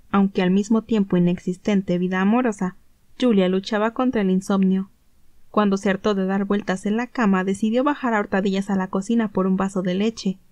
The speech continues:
Y allí se encontró a Paul, sentado a la mesa tomando una generosa ración de helado. "Hola", la saludó él, mirándola discretamente pero con admiración. Julia se le acercó,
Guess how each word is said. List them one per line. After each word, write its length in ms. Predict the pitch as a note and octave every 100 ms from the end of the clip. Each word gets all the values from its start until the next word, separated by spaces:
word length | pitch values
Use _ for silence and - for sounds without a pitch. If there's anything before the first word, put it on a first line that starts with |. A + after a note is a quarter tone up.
| _ _ _ _ _ -
Y 120 | G3
allí 300 | F#3 A3+ A3
se 120 | G3
encontró 380 | F#3 F#3 F3+ F#3+
a 60 |
Paul, 340 | F#3+ G#3 G3+ G3+ _ _ _ _
sentado 380 | - B3 B3+ C#4
a 40 |
la 120 | C#4+
mesa 320 | A#3 B3 B3 G3+
tomando 440 | F#3+ F#3 F#3+ G#3+
una 200 | G#3+ G#3
generosa 500 | G3 F#3+ F#3 G3+ A3
ración 420 | G3 F#3 - G3+
de 180 | F#3+ F3+
helado. 380 | F#3 G3 G3 F#3+ _ _ _ _ - - _ _ _ _ _ _ - - _ -
"Hola", 340 | A3 A3 G3+ - - - -
la 140 | G3
saludó 380 | G3 G3 G3 G3
él, 240 | F#3+ F#3+ - -
mirándola 480 | A3+ A#3 B3 D4 D4
discretamente 720 | A3+ - G#3 G#3 A3 A#3 A3
pero 260 | F#3+ F#3 F#3
con 180 | F#3+ F#3
admiración. 640 | F3+ F#3 F#3 F3+ G3 F#3 - _ _ _ _ _ _ - -
Julia 340 | A#3+ F#3 F3
se 140 | F3
le 100 | F#3
acercó, 540 | F3+ F#3 F#3+ - F#3